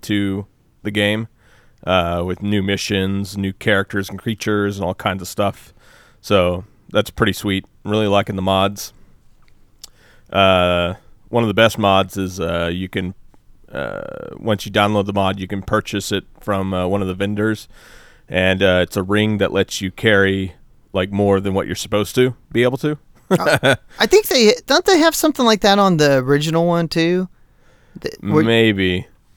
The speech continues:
Speaker 2: I don't know, man.
Speaker 1: Uh, 'cause, I mean, you know, if, for nobody who's played the game, you can pick up items within the game,
Speaker 2: Mm-hmm.
Speaker 1: um, but they have a weight attached to them, and once you get over a certain weight, you can't carry any,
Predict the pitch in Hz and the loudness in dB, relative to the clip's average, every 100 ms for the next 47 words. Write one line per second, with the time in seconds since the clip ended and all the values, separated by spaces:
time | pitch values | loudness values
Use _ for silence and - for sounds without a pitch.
0 | _ _ _ _ _ - 165 147 127 131 | _ _ _ _ _ -12 -8 -6 -4 0
1 | 107 98 90 87 87 - _ - _ 131 | 2 4 4 2 -4 -8 _ -20 _ 2
2 | 117 120 117 117 - 113 98 92 80 95 | 4 4 2 0 -4 -2 0 2 0 0
3 | 98 107 113 - - 120 113 110 110 - | -2 -4 -10 -8 -2 2 4 4 2 0
4 | 107 95 92 98 95 95 95 104 113 101 | -2 -2 -2 -2 0 -2 -4 -4 -2 -2
5 | 95 95 98 95 95 101 98 92 92 92 | -2 0 0 0 -4 -6 -6 -6 -6 -4
6 | 87 85 - - 139 131 127 95 90 85 | -6 -8 -10 -6 -2 0 2 2 2 2
7 | 85 92 - 107 117 - 104 104 95 92 | -2 -6 -10 0 0 2 0 0 0 2
8 | 107 101 - 95 - 95 - - - 101 | 0 0 -6 -8 -2 -2 -2 -8 -4 -2
9 | 87 85 87 101 95 110 104 107 _ - | -2 -4 -2 0 -2 -2 -2 -4 _ -2
10 | 113 104 104 98 - 113 92 95 - _ | 0 2 2 0 -2 -4 -4 -8 -12 _
11 | 95 107 110 95 - - _ _ _ - | -4 2 2 2 -4 -18 _ _ _ -8
12 | 98 - 113 - 117 113 107 98 | -6 0 -2 0 2 4 4 0